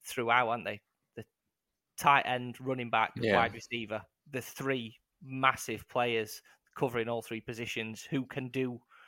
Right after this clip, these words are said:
Speaker 1: who can cross over as well, which is the, the big thing for them going forward. So Deebo can run it,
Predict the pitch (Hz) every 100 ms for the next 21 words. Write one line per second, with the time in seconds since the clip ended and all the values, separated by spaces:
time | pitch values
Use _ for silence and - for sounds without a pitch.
0 | - - _ 151 143 135 147 131 135 139
1 | 123 117 127 127 117 - 117 - - 131
2 | 110 _ 131 - 123 - - 117 113 117
3 | 117 117 113 110 - 120 117 107 - 123
4 | 113 - - - _ - 131 120 117 -
5 | 117 117 117 113